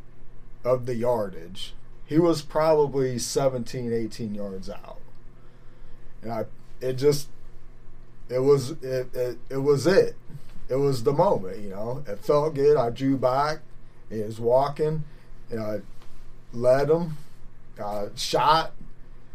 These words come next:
and the arrow zipped right, hit him right in the heart. And he, he ran, went about ten, fifteen yards up the hill, and threw both front legs up in the air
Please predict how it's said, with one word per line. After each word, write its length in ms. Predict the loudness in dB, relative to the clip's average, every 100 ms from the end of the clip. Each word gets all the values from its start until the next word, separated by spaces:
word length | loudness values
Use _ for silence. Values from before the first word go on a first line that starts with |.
| -4 -4 -6 -4
and 120 | 0
the 40 |
arrow 420 | 4 8 6 6 0 -10
zipped 480 | -8 4 6 6 4
right, 260 | 6 6 2 -4 -8 -8 -6 -4 -6 -6 0
hit 200 | 2 4
him 120 | 2
right 160 | 0
in 40 | 0
the 80 | -4
heart. 320 | -4 -4 -8 -12 -14 -10 -6 -6 -6 -8 -10 -10 -12 -14 -12 -4
And 320 | -2 -2 -4 -8 -10 -10 -8 -6
he, 40 |
he 120 | 0
ran, 520 | 2 6 6 6 4 -2 -4
went 200 | 4 6
about 340 | 6 4 2 4
ten, 260 | 4 4
fifteen 440 | 2 0 0 -2 0
yards 340 | 2 2 2
up 180 | 0 0
the 120 | 0
hill, 400 | 2 4 4 4 -6 -8 -12 -14 -12 -12 -12 -12 -8 -4
and 160 | -4
threw 180 | 0 0
both 340 | 0 2 2 4
front 260 | 4 6
legs 320 | 2 2 2 2
up 180 | 2
in 100 | 0 2
the 60 |
air 360 | 2 4 2